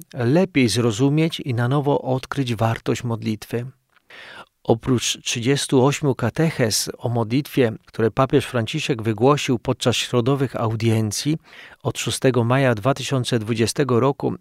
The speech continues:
do szesnastego czerwca dwa tysiące dwudziestego pierwszego roku, wydawnictwo watykańskie opublikowało całą serię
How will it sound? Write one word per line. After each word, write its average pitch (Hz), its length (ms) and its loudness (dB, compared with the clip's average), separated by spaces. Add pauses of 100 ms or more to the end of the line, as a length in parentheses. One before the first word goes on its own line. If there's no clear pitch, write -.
do 113 180 0
szesnastego 131 640 0
czerwca 139 540 -2 (580)
dwa 139 220 2
tysiące 151 500 2
dwudziestego 120 720 0
pierwszego 123 580 0
roku, 107 440 0 (500)
wydawnictwo 175 640 4
watykańskie 135 840 0 (360)
opublikowało 131 960 2
całą 160 340 0
serię 151 440 0